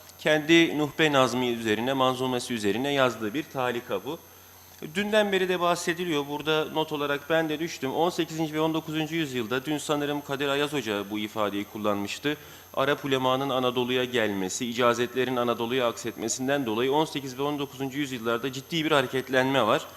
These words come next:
Bu hareketlenme hadis usulü alanına, şerh haşiye yazıcılığına da yansımış, e,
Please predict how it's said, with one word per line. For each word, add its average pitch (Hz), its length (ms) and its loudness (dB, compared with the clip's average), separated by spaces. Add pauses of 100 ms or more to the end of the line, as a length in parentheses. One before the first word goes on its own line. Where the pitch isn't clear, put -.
(300)
Bu 165 80 0
hareketlenme 123 800 0 (260)
hadis 139 280 -2
usulü 107 360 -2
alanına, 98 460 0
şerh 135 240 0
haşiye 127 380 2
yazıcılığına 107 580 -4
da 151 80 0
yansımış, 127 600 -4 (380)
e, 101 360 -2